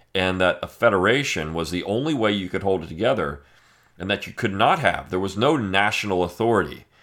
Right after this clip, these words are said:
that the state still had tremendous powers, that the people of the states, and he does go back to the people part, the people of the states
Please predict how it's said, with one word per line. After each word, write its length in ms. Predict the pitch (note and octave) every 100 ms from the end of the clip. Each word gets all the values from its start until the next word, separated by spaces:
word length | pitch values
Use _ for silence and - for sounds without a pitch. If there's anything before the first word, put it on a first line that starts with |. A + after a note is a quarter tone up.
| _ _ _
that 120 | - -
the 80 |
state 400 | - - C3 C#3
still 220 | - A#2 A2
had 180 | F#2+
tremendous 480 | - F#2 G2+ G2 F2
powers, 720 | - A2 A#2 F2+ C#2+ E2 - - _ _ _ _ _ -
that 160 | F#2+ F#2+
the 60 |
people 460 | F2+ - F3 C#3+ A2
of 120 | E2+
the 80 | D2+
states, 380 | - - - -
and 80 | A2+
he 60 |
does 200 | A#2+ B2+
go 120 | A2+
back 260 | F#2 G2 F2+
to 60 | D#2+
the 60 |
people 420 | - - B2+ E2
part, 440 | D2 D#2+ B1+ A1 -
the 80 | -
people 380 | E3+ G3 D3+
of 100 | A2
the 80 | E2+
states 480 | - D2+ D2 -